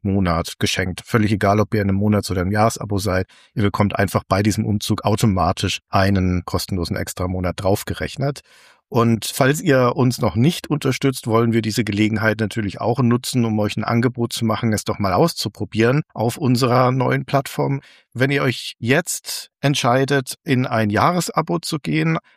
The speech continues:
dann schenken wir euch da ebenfalls einen Monat. Das ist ein Einführungsangebot, das heißt, das ist zeitlich befristet.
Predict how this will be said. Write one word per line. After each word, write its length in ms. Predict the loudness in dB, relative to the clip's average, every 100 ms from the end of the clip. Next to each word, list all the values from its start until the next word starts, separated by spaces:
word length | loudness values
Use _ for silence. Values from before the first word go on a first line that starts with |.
| _
dann 300 | 0 2 2
schenken 460 | 4 2 2 0 0
wir 140 | 0
euch 200 | -2 -2
da 180 | -2 -4 0
ebenfalls 560 | 2 2 0 -2 -4
einen 320 | -4 -2 0 0
Monat. 280 | -2 -4 0
Das 160 | 0
ist 160 | 2 2
ein 60 | 2
Einführungsangebot, 1120 | 2 2 0 0 0 0 -2 -2 -2 -4 -2
das 120 | -2
heißt, 220 | -2 -2
das 140 | -6 -6
ist 120 | -2
zeitlich 320 | -2 -2 -4
befristet. 580 | -6 -2 -2 -2 -4